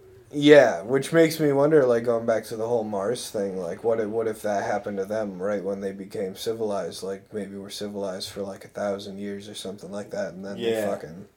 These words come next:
Speaker 2: And then they just, yeah, just
Speaker 1: just fucked
Speaker 2: literally
Speaker 1: it all up
Speaker 2: torched
Speaker 1: and
Speaker 2: the
Speaker 1: had to
Speaker 2: planet,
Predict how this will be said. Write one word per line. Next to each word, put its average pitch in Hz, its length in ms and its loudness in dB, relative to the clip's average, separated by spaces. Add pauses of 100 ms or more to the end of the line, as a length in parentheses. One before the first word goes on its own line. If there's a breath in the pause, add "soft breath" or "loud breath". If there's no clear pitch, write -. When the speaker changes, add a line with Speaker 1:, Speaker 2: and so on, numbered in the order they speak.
(100)
Speaker 2:
And 113 140 -12
then 110 160 -4
they 101 160 -6
just, 98 200 -10
yeah, 101 280 -2
just 92 180 -8
Speaker 1:
just 104 140 -6
fucked 110 140 0
Speaker 2:
literally 98 260 0
Speaker 1:
it 98 40 -2
all 101 120 -2
up 107 280 2
Speaker 2:
torched - 40 -10
Speaker 1:
and 107 80 -8
Speaker 2:
the 110 40 -8
Speaker 1:
had 104 120 -4
to 95 100 -14
Speaker 2:
planet, 107 460 -6